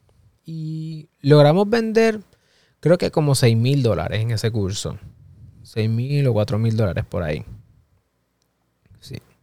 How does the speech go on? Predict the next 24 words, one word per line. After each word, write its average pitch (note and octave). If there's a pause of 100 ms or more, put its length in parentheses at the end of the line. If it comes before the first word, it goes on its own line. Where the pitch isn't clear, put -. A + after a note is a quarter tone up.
(120)
como F#2+ (880)
más D#3
o F3
menos A#2
por F#2
ahí. E2+ (500)
La C#3+
cuestión F3
es, E3 (240)
no, B2
no, A2+
no, G2
te -
voy A#2+
a -
decir B2+
ahora, F#2
no. E2 (280)
Embuste, A#2
embuste, G#2+
te A2
digo. A2 (840)
Realmente D#3
vendimos F3+